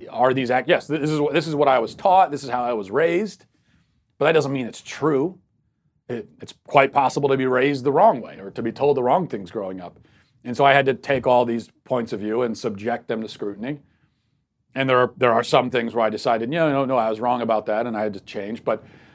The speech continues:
um, the point is to, to, to come up against the possibility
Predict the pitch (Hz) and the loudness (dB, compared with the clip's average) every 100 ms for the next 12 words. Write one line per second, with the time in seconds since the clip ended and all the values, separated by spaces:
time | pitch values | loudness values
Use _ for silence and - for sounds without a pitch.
0 | _ _ - 127 127 139 - 139 - 190 | _ _ 2 4 2 -4 -6 -4 2 4
1 | 180 151 - 135 127 - 135 127 120 _ | 4 2 2 2 0 -4 0 0 -2 _
2 | _ _ _ _ _ _ _ _ _ - | _ _ _ _ _ _ _ _ _ -8
3 | 135 - 165 160 156 127 135 127 - 113 | -8 -2 4 4 4 2 2 0 -6 -2
4 | 117 107 131 127 117 127 131 120 104 | -2 2 2 2 0 0 2 2 0